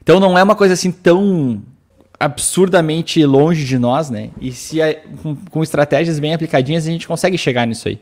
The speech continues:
E é isso aqui até uma esperança, assim, cara, vamos, vamos que dá, né? Tem algumas estratégias aí que realmente a gente consegue aumentar o faturamento e melhorar a nossa renda mensal, nossa renda,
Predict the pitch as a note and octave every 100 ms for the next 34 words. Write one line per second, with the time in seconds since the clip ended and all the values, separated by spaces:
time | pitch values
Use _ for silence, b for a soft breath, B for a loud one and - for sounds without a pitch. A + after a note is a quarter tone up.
0 | _ A#2 A#2+ C#3 D3 D#3 D3+ C#3+ D#3+ G#3
1 | A3 A#3 - G#3+ G3+ G#3+ D3 C#3+ F3+ E3+
2 | A#2+ A2 G#2+ A#2 D3+ C4 D#4 C#3+ G#2+ C#3+
3 | F3 E3+ E3 F3+ - B2+ - A#2 B2+ -
4 | B2+ C#3+ E3 E3 D#3 D3 D#3+ D#3 D3 -
5 | E3 D#3 F#3+ F3 F3+ G3+ - D3+ E3 D#3+
6 | D3 C#3+ D3+ D3 D3 B2+ A#2+ D3 - B
7 | B B B B - C#3+ D3 D3+ C#3+ D#3
8 | E3 B2+ A#2 A#2 A#2+ A2+ A2 G#2+ A2+ B2+
9 | C3+ B2 A2 A#2 C3 A2